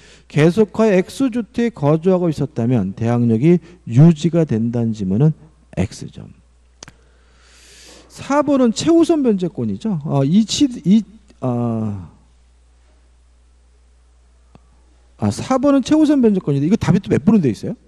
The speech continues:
오 번 돼 있죠, 그죠? 어, 사 번은 최우선 변제권인데 요 이천십삼 년도 제도를 기준하면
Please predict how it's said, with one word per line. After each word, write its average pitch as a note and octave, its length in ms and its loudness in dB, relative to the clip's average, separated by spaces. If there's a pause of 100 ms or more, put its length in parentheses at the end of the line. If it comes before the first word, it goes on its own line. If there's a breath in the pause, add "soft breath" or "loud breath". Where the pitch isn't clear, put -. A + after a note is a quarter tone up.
(1300)
오 C#3+ 140 6
번 G3 180 6
돼 C#3 120 -2
있죠, G#2 160 -8
그죠? C#3 240 -6
어, G2 200 -4
사 C4+ 240 -4
번은 C#4 220 -2
최우선 D4+ 300 -2
변제권인데 E3+ 560 -2 (500 loud breath)
요 G3+ 100 0
이천십삼 C#4+ 1080 -6
년도 B3 320 -2
제도를 F#3+ 480 0
기준하면 E3 760 -2